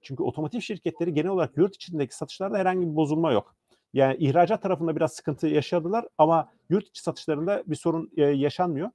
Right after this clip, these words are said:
Tabii orada, e, bir miktar maliyet artışı olabilir ama otomotiv şirketlerinde de genel olarak beklentiler olumlu. Şimdi holdingler içinde hep Koç'la Sabancı'yı söylüyoruz. Koç'la Sabancı'yı söylememizin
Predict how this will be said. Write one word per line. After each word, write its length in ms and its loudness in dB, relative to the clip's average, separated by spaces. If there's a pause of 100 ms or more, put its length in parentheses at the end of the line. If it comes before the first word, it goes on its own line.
(240)
Tabii 180 2
orada, 340 4 (380)
e, 320 2
bir 60 -4
miktar 360 -2 (240)
maliyet 440 2
artışı 520 -2 (100)
olabilir 340 2
ama 200 2
otomotiv 380 -4
şirketlerinde 720 -6
de 60 0
genel 220 0
olarak 300 -2
beklentiler 600 -2
olumlu. 500 0 (400)
Şimdi 200 -2
holdingler 460 2
içinde 260 -4
hep 240 -4
Koç'la 420 0
Sabancı'yı 540 0
söylüyoruz. 500 0
Koç'la 340 -6
Sabancı'yı 380 -4
söylememizin 720 -2